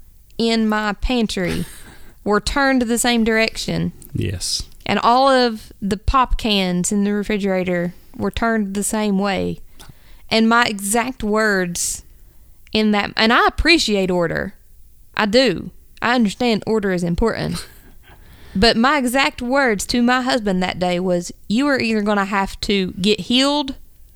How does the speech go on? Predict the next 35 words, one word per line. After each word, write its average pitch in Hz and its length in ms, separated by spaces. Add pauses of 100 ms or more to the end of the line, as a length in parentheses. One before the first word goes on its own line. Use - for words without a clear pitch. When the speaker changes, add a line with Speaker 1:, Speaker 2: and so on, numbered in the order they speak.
(420)
Speaker 1:
and 202 160
delivered 262 640 (760)
or 214 80
get 220 160
medicated, 196 680 (580)
because 220 300
I 220 120
can't 254 280
live 240 240
with 208 120
my 220 120
spice 233 340
cabinet 185 340
looking." 185 240
And 220 120
if 214 100
you 311 140
go 294 200
right 277 240
now, 254 380
<laughs> - 400
if - 140
he 311 180
would 330 200
go 277 200
and 247 160
look 269 220
in 220 120
my 208 140
spice 117 340
cabinet. - 460
Speaker 2:
Oh, 110 160
I've 107 80
seen 90 220
it. 78 80